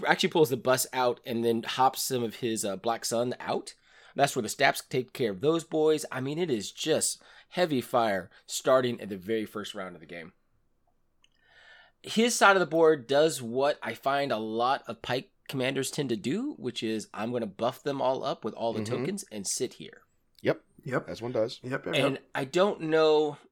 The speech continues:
Speaker 1: if he had gotten super aggressive. I don't know. And it could very well be wrong. He, he, he may have gotten murdered by all of my B ones. I don't think so, though. I think if he had aggressively pushed to the center, I think I probably end up losing this game.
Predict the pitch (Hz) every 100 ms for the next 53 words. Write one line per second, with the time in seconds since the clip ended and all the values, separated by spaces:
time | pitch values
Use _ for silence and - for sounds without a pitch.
0 | _ 147 - 220 180 185 127 123 - 160
1 | 143 110 131 135 147 - 139 101 120 135
2 | - 160 160 156 156 151 143 147 156 156
3 | - 117 123 - 120 127 135 135 131 123
4 | 127 120 101 110 110 117 113 107 113 139
5 | 170 180 - - - - - - 151 165
6 | - 127 - 71 65 58 50 - _ _
7 | _ _ _ 127 190 170 175 151 123 120
8 | 127 127 120 - 123 110 101 117 101 92
9 | - 98 _ 127 113 - 95 98 - 95
10 | 92 90 90 92 92 82 - 85 53